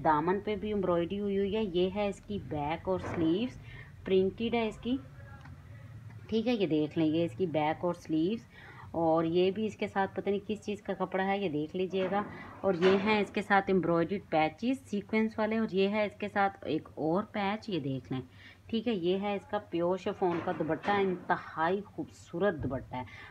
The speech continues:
पता नहीं, मुझे दुपट्टे बहुत attract करते हैं, ख़ास तौर पे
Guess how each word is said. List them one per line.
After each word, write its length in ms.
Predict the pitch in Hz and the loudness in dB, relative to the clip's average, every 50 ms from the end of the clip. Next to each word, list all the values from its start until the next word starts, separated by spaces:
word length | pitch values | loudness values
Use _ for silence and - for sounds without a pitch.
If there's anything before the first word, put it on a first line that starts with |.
| - - | -12 -6
पता 100 | 226 254 | -2 0
नहीं, 80 | 269 269 | 2 2
मुझे 140 | 262 254 208 | 2 0 0
दुपट्टे 340 | 175 175 190 175 - 214 208 165 - | 0 0 0 0 2 0 -2 -2 -4
बहुत 340 | - 160 156 - 196 208 214 | -8 -10 -8 -6 -4 -2 -2
attract 360 | 202 - - 190 185 180 - | -2 -2 0 -2 -2 -2 -2
करते 240 | - 175 156 - 180 | -6 -8 -4 -2 0
हैं, 480 | 190 196 202 - - - 170 160 160 151 | 0 0 0 -2 -4 -4 -2 -2 -2 -2
ख़ास 320 | - - 160 156 160 - | 0 0 0 0 0 -2
तौर 120 | - 170 160 | -2 -4 -2
पे 140 | - 160 | -2 -4